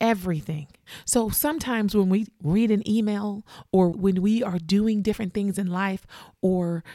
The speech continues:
somebody says something to us that's hurtful,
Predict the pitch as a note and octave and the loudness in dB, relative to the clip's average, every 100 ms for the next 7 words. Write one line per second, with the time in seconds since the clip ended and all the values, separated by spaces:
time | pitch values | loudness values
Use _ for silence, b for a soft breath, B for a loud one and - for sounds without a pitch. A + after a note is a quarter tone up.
0 | B _ - B3 B3 A#3 F3+ F#3 A3 G3 | B _ 0 2 4 4 2 2 0 0
1 | G3 F3 E3+ E3 D3+ C#3+ - E3+ E3 - | -4 -2 -4 -4 -6 -10 -6 -6 -4 -2
2 | G#3 F#3 - D3+ | -2 -2 -10 -16